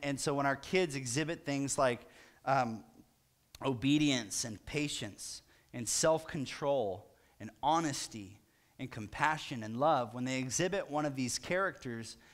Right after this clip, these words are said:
then we say, "Okay, you can put a sticker on, 'Great job. You were so obedient,'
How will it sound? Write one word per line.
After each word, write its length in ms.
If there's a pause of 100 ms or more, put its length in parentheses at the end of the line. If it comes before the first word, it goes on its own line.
(240)
then 200
we 80
say, 180
"Okay, 220
you 180
can 160
put 180
a 60
sticker 420
on, 200
'Great 300
job. 460
You 200
were 100
so 580
obedient,' 800